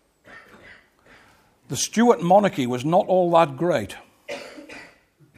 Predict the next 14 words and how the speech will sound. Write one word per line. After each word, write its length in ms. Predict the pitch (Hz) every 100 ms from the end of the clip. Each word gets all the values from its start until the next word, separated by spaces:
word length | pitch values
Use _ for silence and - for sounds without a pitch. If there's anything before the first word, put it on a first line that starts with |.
| _ _ _ _ _ _ _ _ _ _ _ _ _ _ _
Something 380 | - 196 202 165
was 140 | 151
happening 400 | 156 170 135 135
north 260 | 151 175 -
of 80 | 127
the 80 | 120
border 340 | 165 170 110
which 220 | 120 120
became 320 | 139 156 147
known 220 | 151 151 139
as 100 | 123
the 80 |
Killing 480 | 135 - 214 156 110
Times, 560 | 127 107 98 95 -